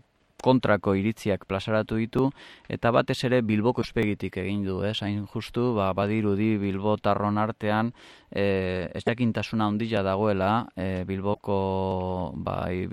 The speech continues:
bueno, Bilbon, eh, abiadura handiko trenak edukiko duen, eh, inpaktua, zibilbideaz, eta, bueno, horren inguruan informazio, nik uste dut, handia, zehatza eta egokia eman duela,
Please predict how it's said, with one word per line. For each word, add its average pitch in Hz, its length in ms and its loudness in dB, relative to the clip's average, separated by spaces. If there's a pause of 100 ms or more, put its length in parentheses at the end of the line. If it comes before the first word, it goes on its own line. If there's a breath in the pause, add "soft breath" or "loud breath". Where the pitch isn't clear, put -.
bueno, - 580 -6
Bilbon, 95 540 2 (100)
eh, 92 280 -6
abiadura 90 160 -2
handiko 95 240 0
trenak 101 340 -2
edukiko 95 320 -4
duen, 95 320 0 (460 loud breath)
eh, 92 580 -2
inpaktua, 110 800 4
zibilbideaz, 104 1040 0
eta, 92 800 -2
bueno, 98 320 -4 (480)
horren 113 320 4
inguruan 113 480 6
informazio, 101 840 0 (360 loud breath)
nik 120 100 -4
uste 120 140 -2
dut, 95 180 2
handia, 131 400 4
zehatza 120 560 2
eta 95 320 0
egokia 95 380 0
eman 98 200 2
duela, 104 440 2